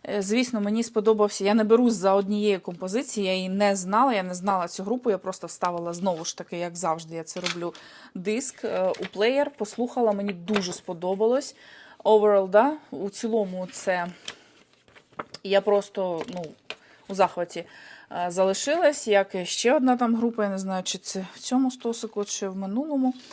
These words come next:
Група James, альбом Late, я не пам'ятаю, показувала чи, чи ще покажу.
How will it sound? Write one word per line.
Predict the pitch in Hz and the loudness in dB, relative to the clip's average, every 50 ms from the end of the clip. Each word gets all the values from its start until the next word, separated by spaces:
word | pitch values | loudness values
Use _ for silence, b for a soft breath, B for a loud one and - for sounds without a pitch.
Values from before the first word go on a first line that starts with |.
| B B B B B - | B B B B B -4
Група | 208 220 220 214 220 - 208 196 190 190 185 185 185 b b b b - | 0 2 2 0 0 0 2 2 4 4 2 0 -2 b b b b -16
James, | 185 170 165 165 175 202 196 185 175 170 170 170 170 - - - - - 175 B B B | -10 -8 -6 -4 -2 0 -2 -2 -2 -6 -10 -10 -8 -6 -6 -6 -6 -8 -12 B B B
альбом | B - 180 190 175 180 185 185 185 180 | B -8 -8 -8 -6 -4 -4 -4 -4 -4
Late, | 180 185 190 190 190 180 170 170 165 - - - | -6 -2 -2 -2 0 -2 -4 -6 -8 -12 -12 -10
я | 180 | -10
не | 175 165 | -10 -10
пам'ятаю, | - 185 185 185 - 180 170 165 | -10 -10 -10 -4 -2 -2 -2 -2
показувала | - 180 - 185 180 175 175 175 170 165 | -4 -2 0 0 0 0 -2 -8 -8 -8
чи, | - - 170 160 - _ _ | -8 -12 -12 -12 -18 _ _
чи | - - 190 - | -10 -8 -8 -8
ще | - - 175 | -8 -10 -10
покажу. | 160 170 160 - 202 220 | -10 -10 -6 -4 -4 -6